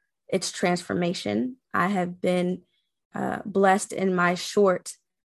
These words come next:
tenure <laughs> with police departments to see the effect of, of my influence. Um, and I don't say that lightly,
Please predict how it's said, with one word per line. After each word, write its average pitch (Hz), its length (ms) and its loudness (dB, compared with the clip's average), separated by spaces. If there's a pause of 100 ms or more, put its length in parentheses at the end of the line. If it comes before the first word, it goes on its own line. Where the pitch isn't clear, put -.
(420)
tenure 202 600 0
<laughs> - 40 -14
with 214 300 2
police 196 320 -2
departments 180 600 0
to 185 140 -6
see 233 440 -2 (280)
the 196 200 0
effect - 500 -2
of, 180 300 -4 (240)
of 185 140 -6
my 180 200 2
influence. 180 760 -4 (600)
Um, 180 500 -2
and 208 120 4
I 220 60 6
don't 214 200 4
say 208 160 2
that 190 220 2
lightly, 175 400 0